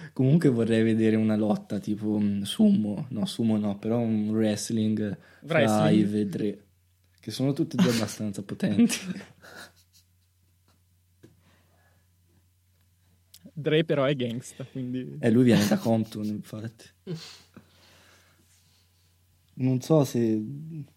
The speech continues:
Speaker 1: non so da dove venga Ive, da qualche paesino sperduto, magari non è neanche paesino,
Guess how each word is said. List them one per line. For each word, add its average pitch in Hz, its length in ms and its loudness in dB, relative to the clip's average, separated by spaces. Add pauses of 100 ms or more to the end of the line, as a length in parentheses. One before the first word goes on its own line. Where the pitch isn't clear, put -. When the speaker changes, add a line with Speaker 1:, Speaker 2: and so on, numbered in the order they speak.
(260)
Speaker 1:
non 123 120 -4
so 254 140 -2
da 247 80 4
dove 123 300 2
venga 117 580 -2
Ive, 104 440 -4
da 113 180 -8
qualche 113 420 -8
paesino 113 440 -2
sperduto, 117 880 -2 (480)
magari 107 200 -4
non 104 140 -2
è 104 60 -4
neanche 107 280 -6
paesino, 107 560 -6